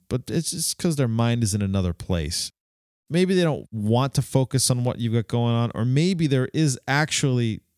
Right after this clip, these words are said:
something about your process that is confusing, and everybody else is just kinda muddling through, but this is the one person that speaks up about it. And, and that's happened to me. I've, I have changed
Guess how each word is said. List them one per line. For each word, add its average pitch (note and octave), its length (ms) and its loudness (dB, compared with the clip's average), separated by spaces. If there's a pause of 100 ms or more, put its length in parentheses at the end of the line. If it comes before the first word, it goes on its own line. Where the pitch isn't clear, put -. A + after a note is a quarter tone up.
something C3 520 0
about G#2+ 380 2
your A2 260 2
process A#2+ 640 0
that F#2+ 160 0
is F#2 100 0
confusing, F2 720 -4 (360)
and A#2 220 0
everybody C#3 640 2
else C#3 280 0
is G#2 140 0
just G#2+ 180 2
kinda G#2 240 2
muddling G#2 500 2
through, G2 520 0
but F2 200 -2
this - 180 0
is G#2+ 60 -2
the G2+ 100 2
one F#2+ 180 0
person F#2+ 340 -2
that E2+ 120 -4
speaks - 320 -6
up E2 120 -4
about D2 300 -4
it. - 80 -6
And, B2 240 -2
and B2 140 0
that's D3+ 160 0
happened F3 340 -2
to F3 60 -2
me. F3+ 220 2
I've, G#2+ 280 0
I A2 140 2
have B2+ 180 2
changed A#2 680 -2